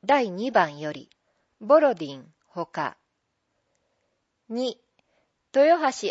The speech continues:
アーティストインレジデンス二千十七。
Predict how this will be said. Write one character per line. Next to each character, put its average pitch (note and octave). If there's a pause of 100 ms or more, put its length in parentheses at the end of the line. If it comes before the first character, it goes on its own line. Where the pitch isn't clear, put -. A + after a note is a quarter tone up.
ア D#4+
ー D#4
テ -
ィ G3
ス -
ト E3
イ A#3+
ン B3
レ A#3+
ジ A#3
デ F3
ン D#3
ス - (180)
二 G#3
千 G#3+
十 G3+
七。 E3